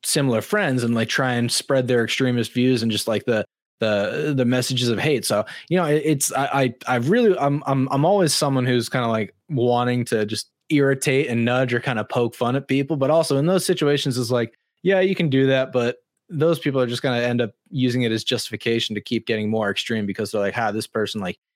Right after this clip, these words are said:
hated on me. I'm gonna hate back as well." So, you know, it's, it's a balance there. Um, but just, like, it, it, it shows those messages of hate are getting out and, you know, being heard. And for the most part, people don't really take 'em seriously, like, the, uh, the public. But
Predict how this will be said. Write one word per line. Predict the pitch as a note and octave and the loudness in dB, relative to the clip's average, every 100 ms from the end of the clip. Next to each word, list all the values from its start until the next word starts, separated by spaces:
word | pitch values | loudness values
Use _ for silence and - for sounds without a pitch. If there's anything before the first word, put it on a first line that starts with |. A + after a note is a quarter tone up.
| _ | _
hated | - C3 B2+ A2+ | -2 0 2 0
on | A#2 A2+ | 0 0
me. | A#2+ | 0
I'm | G#2+ A2 | 0 -2
gonna | A2 G2+ | -2 -2
hate | A2+ G#2 | -2 0
back | A2 G#2 | 0 0
as | G#2 | -2
well." | B2 G#2 | 0 0
So, | - G2+ G2 _ _ | 0 -2 -2 _ _
you | G#3+ | 0
know, | G#3+ | 0
it's, | G3 G3+ | 0 0
it's | F3 | 0
a | |
balance | D3 D3 E3 B2+ - | 0 0 0 0 -2
there. | - A2 A2 - _ _ _ | -2 0 0 -2 _ _ _
Um, | - A2+ A2 G#2+ G#2+ - | -4 -2 0 0 -2 -2
but | A#2+ | -2
just, | D3 C3+ | 0 0
like, | D3+ C3+ - | 2 0 -2
it, | C#3 - - - | -8 -8 -18 -12
it, | C3 B2+ - | -8 -6 -2
it | C3+ | 0
shows | - E3 G3 E3 | 2 2 4 2
those | A#2+ G#2+ | 0 0
messages | A2 C3+ C#3+ D3+ C#3 | 0 0 0 -2 -2
of | F#2+ | -2
hate | G#2 C#3+ | -2 -2
are | - C3 | 0 0
getting | B2+ A#2+ B2 B2+ B2+ | 0 0 0 0 0
out | C3+ A#2 | 0 -2
and, | A2 G#2+ G#2+ E3 G3 | -2 -4 -6 -12 -10
you | D3+ C3 | -4 -2
know, | G#2 F#2+ | -2 -2
being | B2 B2 | 0 0
heard. | G#2+ C3 D#3 A2 A2+ - | 0 0 2 0 -2 -4
And | A#2+ A2+ | -2 0
for | F#3+ | 2
the | F#3+ | 2
most | E3+ D3 - | 4 2 0
part, | B2 A2+ - _ - | -2 -2 -2 _ -2
people | C3+ A#2+ | 0 0
don't | A#2 | 0
really | A#2 A2 | 0 0
take | G#2 A#2 G2 | 0 -2 -2
'em | |
seriously, | F#2 B2 A#2 G#2+ A2 A2 | -2 0 0 0 0 0
like, | G2+ - | 0 -2
the, | A2 - D#3 D3 - | -6 -8 -10 -10 -8
uh, | D#3 C3+ C3 | -8 -6 -6
the | G#2+ | -4
public. | C#3 C3+ G2 G2 - | -2 -2 -2 -4 -2
But | G2+ | -2